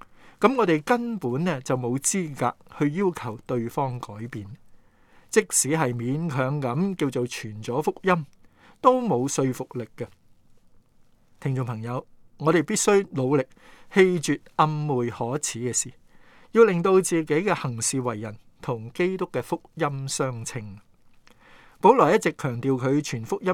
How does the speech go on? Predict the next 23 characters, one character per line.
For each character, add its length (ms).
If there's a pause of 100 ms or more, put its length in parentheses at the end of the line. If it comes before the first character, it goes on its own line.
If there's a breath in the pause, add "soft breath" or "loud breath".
嘅 140
基 220
本 200
態 220
度 320
係 240
聖 320
潔 140
誠 300
實， 120 (760 soft breath)
又 240
指 180
出 120 (200)
佢 120
以 200
真 200
誠 240
嘅 80
態 240
度 200 (200)
去 140
宣 420
講 300